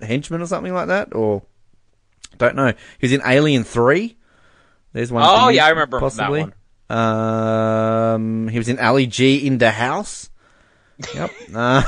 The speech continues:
Speaker 1: <laughs> Underworld Awakening. Um, <laughs> I'm guessing he's kind of cast a lot as villains. <laughs> Um,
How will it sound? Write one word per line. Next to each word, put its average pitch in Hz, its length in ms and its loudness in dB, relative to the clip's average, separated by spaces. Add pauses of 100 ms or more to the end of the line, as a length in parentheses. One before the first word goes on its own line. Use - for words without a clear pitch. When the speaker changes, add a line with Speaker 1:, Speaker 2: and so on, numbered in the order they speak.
(540)
Speaker 1:
<laughs> - 840 -6
Underworld 160 540 6
Awakening. 175 760 -2 (640)
Um, 127 320 0 (300)
<laughs> 180 320 0 (480)
I'm 165 100 -8
guessing 240 320 -6
he's 175 140 -4
kind 143 220 -2
of 117 80 -4
cast - 320 -2
a 117 40 0
lot 104 380 0
as 104 180 -2
villains. 90 680 -6
<laughs> - 20 -20
Um, 123 680 0